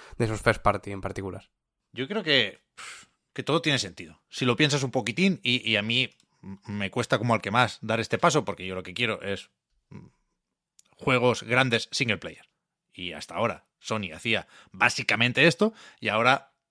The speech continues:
Speaker 2: en principio no debería dejar esto de lado, pero desde luego se, se, se plantea y se dispone a hacer otras cosas, ¿no?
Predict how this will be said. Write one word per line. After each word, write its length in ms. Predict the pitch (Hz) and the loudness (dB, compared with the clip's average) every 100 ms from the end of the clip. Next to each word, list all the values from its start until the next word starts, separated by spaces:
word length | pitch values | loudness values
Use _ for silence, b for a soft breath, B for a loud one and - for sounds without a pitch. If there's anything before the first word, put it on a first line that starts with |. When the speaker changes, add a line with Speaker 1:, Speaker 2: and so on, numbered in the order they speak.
| - - _ _ _ _ | -20 -20 _ _ _ _
Speaker 2:
en 120 | 104 | -14
principio 320 | 92 120 104 | -8 -6 -6
no 120 | 85 92 | -6 -6
debería 300 | 92 101 98 | -4 -2 0
dejar 200 | 131 120 | 0 -2
esto 200 | - 147 | -2 2
de 60 | |
lado, 200 | 175 202 | 4 4
pero 140 | 131 101 | 2 -2
desde 200 | 98 101 | -4 -2
luego 220 | 117 113 - | 0 0 -2
se, 280 | - 107 92 | -10 -8 -8
se, 280 | - 110 - | -6 -6 -6
se 180 | - 110 | -4 -4
plantea 500 | 104 98 95 131 135 | -2 -6 4 6 6
y 40 | |
se 340 | 123 104 92 - | 4 0 -2 -4
dispone 420 | 107 104 - 120 | -6 -4 0 2
a 40 | 120 | 2
hacer 160 | 123 | 0
otras 260 | 113 - - | -2 -2 -6
cosas, 300 | 110 - 101 | -10 -10 -8
¿no? 120 | 165 | -8